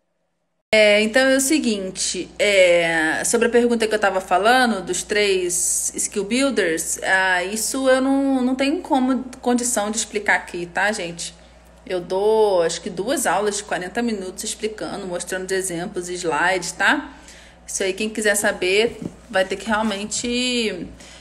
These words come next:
é, entrar lá no curso, tá? É muito detalhado e é muito complicado falar disso assim numa live, tá bom? Eu dou vários exemplos, tá?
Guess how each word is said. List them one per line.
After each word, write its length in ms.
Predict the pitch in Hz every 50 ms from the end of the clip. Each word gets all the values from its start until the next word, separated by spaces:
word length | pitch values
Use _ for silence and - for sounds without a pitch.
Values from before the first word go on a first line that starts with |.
| - - - - -
é, 300 | 185 185 185 180 180 185
entrar 280 | 190 190 220 208 196 196
lá 100 | 202 220
no 140 | 262 311
curso, 480 | 302 - 269 220 185 175 - - - -
tá? 160 | - 185 190
É 80 | 196 190
muito 320 | 196 202 240 285 - -
detalhado 1120 | 233 240 226 - 233 202 185 175 165 156 156 165 170 175 185 202 214 214 208 202 196 190 180
e 580 | 185 185 185 180 175 170 170 165 160 160 160 156
é 220 | 151 156 165 170
muito 300 | 180 190 185 214 240 240
complicado 580 | - 311 330 330 453 480 - - 165 151 160 170
falar 240 | - - 180 170 170
disso 200 | 170 175 - 190
assim 180 | 180 - -
numa 240 | 185 185 185 202 226
live, 320 | 226 180 156 160 160 160 -
tá 140 | - 185
bom? 200 | - 170 185 220
Eu 100 | 226 208
dou 140 | 202 190 185
vários 300 | 180 196 185 208 233 226
exemplos, 800 | 226 214 208 208 180 170 180 196 214 214 220 214 190 190 185 -
tá? 400 | - - 214 233 320 359 - -